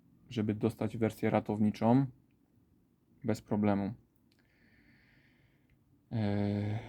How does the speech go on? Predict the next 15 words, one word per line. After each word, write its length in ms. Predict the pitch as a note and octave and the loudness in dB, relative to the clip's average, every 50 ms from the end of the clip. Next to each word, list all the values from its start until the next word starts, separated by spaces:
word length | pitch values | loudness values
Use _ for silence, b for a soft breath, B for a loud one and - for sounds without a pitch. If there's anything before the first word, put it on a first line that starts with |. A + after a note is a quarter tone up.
| B B B B B B B B B B | B B B B B B B B B B
co 120 | - C3 | -2 0
by 100 | B2 B2 | 2 4
tu 80 | A#2+ A#2 | 4 2
jeszcze 240 | A2 G#2+ - - G#2+ | 2 2 2 2 2
można 260 | G#2+ G#2+ G2+ G#2+ G#2 | 4 4 4 2 2
było 160 | G2+ G#2+ G#2 | 4 2 2
powiedzieć 300 | - A2 G#2+ G#2+ G2+ - | 2 2 2 2 2 2
o 60 | G#2 | 2
Lettermanie? 580 | G#2 G#2 - A2+ G#2+ G#2+ G2+ G2 G2+ G2+ - - B2 | 2 2 2 2 0 0 0 0 0 -2 -2 0 0
No, 220 | B2 - - - - _ _ - - - - - - - - - - - - _ _ _ _ _ _ _ _ _ _ _ _ _ _ _ _ | 0 0 0 -2 -6 _ _ -16 -16 -16 -18 -20 -20 -20 -20 -20 -20 -20 -20 _ _ _ _ _ _ _ _ _ _ _ _ _ _ _ _
tak 180 | - A#2+ A#2+ A#2+ | 2 2 4 6
wygląda 560 | A#2 A2 A2+ A2+ A2 G#2+ G#2+ G#2+ G#2+ G#2+ - - _ _ _ _ _ _ _ _ _ - | 6 6 8 8 8 8 8 6 4 4 2 -4 _ _ _ _ _ _ _ _ _ -20
w 60 | - | -20
stosunku 800 | - - - G#2+ - - A2+ A2 A2 - A#2 A2 A2 A2 - - _ _ - | -8 -4 -4 -2 2 4 4 4 6 6 6 6 6 4 2 -2 _ _ -8
do 440 | G#2 G2+ G2+ G#2+ G#2 G#2 G#2+ G#2+ | -4 0 2 4 6 6 6 4